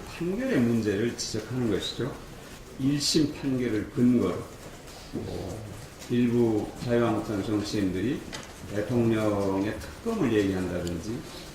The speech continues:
마치 대선 불복을 시사하는 그런 언급들을 하고 있어서 참으로 유감스럽다 하는 점을 거듭 강조해서 말씀드립니다. 아, 우리말에 떡 본 김에 제사 지내려 한다는 말이 있는데요. 그 떡이 아직 설익은 떡일지도 모르고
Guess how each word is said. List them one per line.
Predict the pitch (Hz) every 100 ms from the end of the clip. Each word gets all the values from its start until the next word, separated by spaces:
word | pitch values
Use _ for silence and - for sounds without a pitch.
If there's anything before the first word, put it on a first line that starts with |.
| -
마치 | 101 98 -
대선 | 104 107 123 107
불복을 | 113 120 143 143 113
시사하는 | - 131 131 113 104 95
그런 | 117 117 107 98
언급들을 | 110 110 - 107 98 98
하고 | 104 95
있어서 | 87 95 90 87
참으로 | - 123 120 120 127 - - - -
유감스럽다 | 110 117 113 - 143 - - 95 104 - - -
하는 | - 104
점을 | 104 95 -
거듭 | 117 156 156 - 120
강조해서 | 107 98 95
말씀드립니다. | 117 87 104 90 90 87 87 101 87 - - - - - - 95
아, |
우리말에 | 98 110 113 117 156
떡 | 139
본 | 160 143
김에 | 135 117
제사 | 120 113 120
지내려 | 117 110 110
한다는 | 107 107 104 98
말이 | 95 92
있는데요. | 90 90 90 127 90 - - - - -
그 | 151
떡이 | - 175 160
아직 | 131 131 139
설익은 | - 180 185 185 170 123
떡일지도 | 131 120 104 107 101 92 - - - 113 - 127
모르고 | 95 92 82 80 85 95 104 80 -